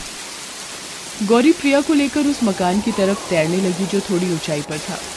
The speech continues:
मगर वो बार-बार पलटकर हरिशंकर को भी देख रही थी।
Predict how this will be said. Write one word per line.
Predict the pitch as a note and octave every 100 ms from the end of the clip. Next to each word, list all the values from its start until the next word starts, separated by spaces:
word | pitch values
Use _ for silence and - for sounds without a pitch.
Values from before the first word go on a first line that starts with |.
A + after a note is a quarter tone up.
| -
मगर | F#3 D#3+ E3+
वो | E3+
बार-बार | D#3+ D#3 E3 E3 F3 F3+
पलटकर | D#3+ D#3+ G3+ - G3+ - - - -
हरिशंकर | B3 B3+ C4+ - C4+
को | B3+
भी | G#3
देख | F3+ D#3 D3
रही | D3 -
थी। | -